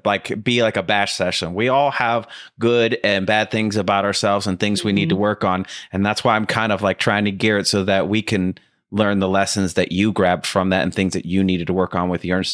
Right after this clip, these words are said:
Speaker 1: yourself and own
Speaker 2: Yeah.
Speaker 1: that part of it.
Speaker 2: And I think what the most important thing is, is that you first have to really identify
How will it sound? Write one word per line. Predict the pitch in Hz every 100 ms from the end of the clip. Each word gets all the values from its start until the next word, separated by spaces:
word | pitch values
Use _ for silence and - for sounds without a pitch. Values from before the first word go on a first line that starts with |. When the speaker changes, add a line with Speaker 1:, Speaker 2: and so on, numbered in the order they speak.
| -
Speaker 1:
yourself | 98 101 - - - - -
and | 98 -
own | 92 87 82
Speaker 2:
Yeah. | 233
Speaker 1:
that | 90 85
part | 85 82
of | -
it. | - _ _ _ _ _ _
Speaker 2:
And | 233
I | 233 233
think | 277 294 240
what | 196 208 190
the | 196
most | 196 202
important | 196 196 185 185
thing | 180 175
is, | 175 175
is | 165
that | 170 156 - -
you | 180 220 226
first | - 208 202 -
have | 202 180
to | 175
really | 175 170 170 170 - _
identify | 180 175 175 170 175 175 165 160 156